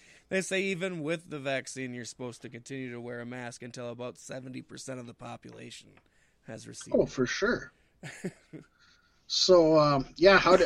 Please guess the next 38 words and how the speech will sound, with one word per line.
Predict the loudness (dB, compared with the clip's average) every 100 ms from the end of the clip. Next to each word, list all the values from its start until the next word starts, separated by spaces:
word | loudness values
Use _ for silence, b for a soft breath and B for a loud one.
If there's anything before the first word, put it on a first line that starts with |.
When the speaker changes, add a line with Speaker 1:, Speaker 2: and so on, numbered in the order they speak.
| 4
Speaker 2:
how | 4 6
does | 6
this | 4 2
not | 4 4 4
get | -2 -6
that? | -4
I | 0
mean, | 2 2 2
that's, | 8 8 8 4 -2 -14 -6 6
that's | 10 10
a | 12
no-brainer. | 12 12 12 12 10 10
That's | 10
one | 12 10
we | 10
didn't | 6 4
even | 2
have | 0 -2
to | -8
think | -6 -4 -4 -4
about, | -2 -4 -4
folks. | -4 -4 -2 -4
Sorry. | -2 2 2 2 -4 -12 _ _ -14
Speaker 1:
Mm-hmm. | -12 -12 -14 -18 _ _ _ _ _ _ _ _ _ _ -12
Speaker 2:
We | -10
took | -2 -2 0
a, | 0 2
uh, | 0 -4 _ _ b b b b b b 0
took | 4
a |
night | 10 12
Speaker 1:
I'd, | 12
Speaker 2:
off | 12 10
on | 8
Speaker 1:
I'd | 8 8
Speaker 2:
that |
Speaker 1:
say, | 8
Speaker 2:
one. | 4 0